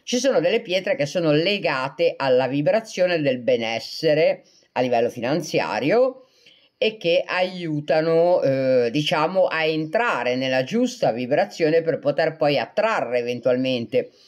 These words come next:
fortuna, mm, pecuniaria, però non sono degli amuleti a tirasoldi. Normalmente tra le pietre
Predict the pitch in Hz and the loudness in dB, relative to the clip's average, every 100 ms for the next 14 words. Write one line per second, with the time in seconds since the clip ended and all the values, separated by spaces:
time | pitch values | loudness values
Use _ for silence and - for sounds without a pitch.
0 | - _ _ - 170 151 - 151 139 131 | -20 _ _ 0 0 0 -4 -2 0 0
1 | 135 127 - _ _ _ _ - 127 135 | 0 -4 -8 _ _ _ _ -6 0 0
2 | 123 110 131 151 156 156 135 113 117 120 | 0 -2 -4 -2 0 0 0 -4 -4 -6
3 | - 254 202 180 214 - _ _ _ _ | 0 2 4 4 2 -2 _ _ _ _
4 | - 147 147 147 220 214 160 143 143 143 | -2 2 2 2 2 2 2 0 0 0
5 | 151 147 147 139 - 143 120 - 131 113 | 2 0 0 -4 -2 -2 0 2 2 2
6 | 107 90 104 95 73 _ - - - - | 0 -8 -8 -8 -14 _ -20 -18 -18 -20
7 | _ _ _ - _ _ _ _ - - | _ _ _ -20 _ _ _ _ -18 -18
8 | _ _ 117 180 233 220 202 202 214 233 | _ _ -2 2 4 2 2 0 0 0
9 | 247 240 233 220 185 151 156 147 151 170 | 0 -2 -2 -2 -2 0 0 -2 -4 0
10 | 165 147 151 131 123 - | 0 0 0 2 0 -2